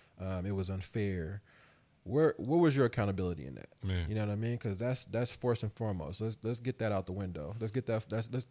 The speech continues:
Speaker 1: let's take care of that first.
Speaker 2: Hmm.
Speaker 1: Is, uh, I'm accountable for my part in that.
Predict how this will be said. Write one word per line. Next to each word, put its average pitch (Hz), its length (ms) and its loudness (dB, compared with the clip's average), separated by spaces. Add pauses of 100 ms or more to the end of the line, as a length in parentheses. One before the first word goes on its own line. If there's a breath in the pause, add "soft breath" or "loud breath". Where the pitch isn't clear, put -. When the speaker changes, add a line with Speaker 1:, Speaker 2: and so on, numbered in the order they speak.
Speaker 1:
let's 113 260 -2
take - 240 2
care 127 240 2
of 107 120 0
that 104 200 2
first. - 640 -4
Speaker 2:
Hmm. 104 120 2 (340 loud breath)
Speaker 1:
Is, 98 440 0
uh, 95 220 -2
I'm 123 140 0
accountable 117 520 4
for 104 300 0
my 101 240 0
part 92 260 -2
in 78 120 -6
that. 64 200 -10